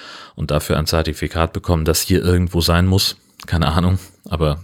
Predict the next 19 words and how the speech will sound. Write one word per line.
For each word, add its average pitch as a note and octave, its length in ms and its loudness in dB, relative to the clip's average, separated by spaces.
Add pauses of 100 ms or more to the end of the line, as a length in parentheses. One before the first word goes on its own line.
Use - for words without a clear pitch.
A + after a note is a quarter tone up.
(120)
die E2 80 -6
konnten E2+ 260 -2
mir E2+ 100 -2
das D2+ 200 -4
zum D#2+ 120 -4
Glück - 200 -6
nochmal D#2+ 300 -2
schicken. - 280 -4 (540)
Und G2 160 2
dann F2+ 120 4
sind E2 140 2
wir F2+ 100 4
also F#2+ 200 2
am F#2+ 80 0
Freitag F2+ 360 0
dahin E2+ 260 2
gefahren, A2+ 500 0 (120)
nach F#2 160 0
Stindeck. F2+ 640 0